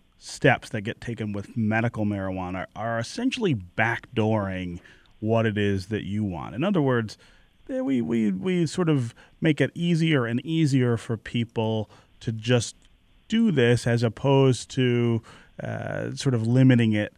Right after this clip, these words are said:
to a sort of strictly prescribed medical issue. I mean, there, there, there's certainly people in the city who feel as though, eh, the, the, the way the proliferation of these dispensaries, uh, the, the,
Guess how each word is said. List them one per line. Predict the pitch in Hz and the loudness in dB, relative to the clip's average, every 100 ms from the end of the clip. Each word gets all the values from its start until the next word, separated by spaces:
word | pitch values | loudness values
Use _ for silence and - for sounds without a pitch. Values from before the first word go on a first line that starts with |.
| - _ - | -20 _ -6
to | 127 110 107 107 104 101 - | -2 0 0 -2 -2 -4 -8
a | 120 104 98 98 104 - | -10 -8 -8 -8 -10 -14
sort | - 190 | -4 0
of | 113 | 0
strictly | - - 127 127 117 | -2 -2 -2 0 -2
prescribed | 117 - - 98 95 95 98 - _ _ - | -4 -8 -6 -6 -4 -6 -8 -12 _ _ -4
medical | 110 104 104 - 101 92 85 - _ - | -2 0 -4 -6 -6 -6 -8 -12 _ -4
issue. | 117 - 85 76 | -4 -4 -8 -10
I | 95 | -6
mean, | 117 | -2
there, | 151 139 | -2 -2
there, | 143 151 | 0 -2
there's | 143 135 | 0 -4
certainly | - 202 165 | -4 -6 -4
people | 139 135 127 | -2 -2 0
in | 110 | -2
the | 104 | -2
city | 123 110 95 | -4 -4 -4
who | 107 | -6
feel | - - 123 123 110 | -10 -6 0 2 2
as | 107 101 | 0 -4
though, | - 110 101 101 98 - - _ _ | -6 -4 -2 -2 -6 -10 -20 _ _
eh, | 52 67 - 85 131 | -20 -18 -14 -12 -8
the, | 147 131 120 | -6 -6 -2
the, | 120 | -2
the | 120 113 | 0 0
way | 117 123 127 123 120 90 | 2 4 4 4 2 -2
the | 120 | -10
proliferation | - 120 127 - 156 180 - 165 151 | -6 -4 -2 2 4 4 4 2 2
of | - 143 135 | -2 -4 0
these | 139 131 | 0 0
dispensaries, | 127 - 131 123 135 127 123 117 - - - _ _ - | -4 -4 -2 -2 -2 -2 0 -2 -4 -12 -20 _ _ -14
uh, | |
the, | 104 92 98 120 | -10 -10 -10 -10
the, | 95 | -12